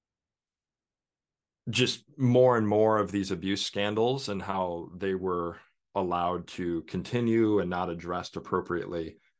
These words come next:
Um, so reading that historical narrative that she lays out, um, was, I think, as it was for many, very eye-opening for me. And she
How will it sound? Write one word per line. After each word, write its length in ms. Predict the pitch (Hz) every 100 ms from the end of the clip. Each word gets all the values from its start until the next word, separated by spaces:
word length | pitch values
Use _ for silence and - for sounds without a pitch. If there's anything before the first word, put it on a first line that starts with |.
| _ _ -
Um, 420 | 90 87 82 80 -
so 320 | 143 127 113
reading 580 | 107 110 170 190 160 117
that 240 | 120 110
historical 600 | 117 - 117 110 101 90
narrative 520 | 95 110 92 80 76 - _ _ _ _ _ _ _ - _ _
that 200 | - 107
she 220 | - - 104
lays 380 | 92 82 82
out, 340 | 98 107 80 - _ _ _ _ _ _ _ _ _ _
um, 420 | 101 95 82 82 - -
was, 440 | 123 120 113 107 -
I 80 | 123
think, 280 | 147 - - -
as 160 | 117
it 60 | 107
was 160 | 104 -
for 120 | 95
many, 220 | 107 104
very 320 | 95 101 98
eye-opening 760 | 87 90 87 85 73 71 71 71
for 100 | -
me. 280 | 50 50 - _ _ _ _ _ 120
And 320 | 120 110 104
she 500 | - 156 165 151